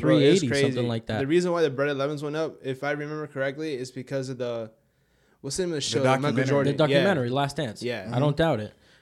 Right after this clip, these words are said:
Speaker 2: Uh, Bred is a very popular colorway, and, you know, it's classic Chicago
Speaker 1: We need the
Speaker 2: black
Speaker 1: Cool
Speaker 2: and
Speaker 1: Greys to
Speaker 2: red.
Speaker 1: come out now.
Speaker 2: Facts. That's my favorite Jordan eleven of all time. Probably my
Speaker 3: Got
Speaker 2: favorite
Speaker 3: 'em.
Speaker 2: Jordan of all time. You have Cool Greys?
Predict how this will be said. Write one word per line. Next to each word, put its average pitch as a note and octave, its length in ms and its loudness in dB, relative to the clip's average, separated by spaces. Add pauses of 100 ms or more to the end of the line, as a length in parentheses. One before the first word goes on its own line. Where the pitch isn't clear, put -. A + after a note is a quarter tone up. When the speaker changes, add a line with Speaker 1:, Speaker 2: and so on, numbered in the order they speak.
Speaker 2:
Uh, A#2+ 240 0
Bred B2+ 240 2
is B2+ 100 0
a C3 60 0
very B2+ 420 0
popular A#2 600 -2
colorway, A2+ 540 -2
and, G#2 160 -10
you A#2+ 80 -6
know, G2+ 140 -4
it's G#2 80 -10
classic A#2+ 420 -4
Chicago A#2+ 460 -2
Speaker 1:
We A2 80 0
need A2 80 -2
the A#2 40 -6
Speaker 2:
black A#2 180 6
Speaker 1:
Cool E3+ 80 12
Speaker 2:
and D3+ 80 4
Speaker 1:
Greys C3+ 160 4
to B2+ 100 2
Speaker 2:
red. G2+ 100 -2
Speaker 1:
come B2 200 -8
out G2 180 -12
now. G2+ 240 -16
Speaker 2:
Facts. - 460 -6
That's A2 120 -8
my A2+ 120 -4
favorite B2 680 0
Jordan A2+ 280 -4
eleven A2 340 -4
of G#2 140 -6
all G#2 140 -6
time. G2 380 -8
Probably A2+ 280 -2
my A#2 160 -6
Speaker 3:
Got G2+ 220 4
Speaker 2:
favorite - 100 -2
Speaker 3:
'em. E2+ 80 -4
Speaker 2:
Jordan A2 300 -6
of G#2 100 -10
all G#2 160 -8
time. A2 340 -12
You B2+ 140 -4
have B2+ 260 -4
Cool C#3 160 -6
Greys? D#3 300 -6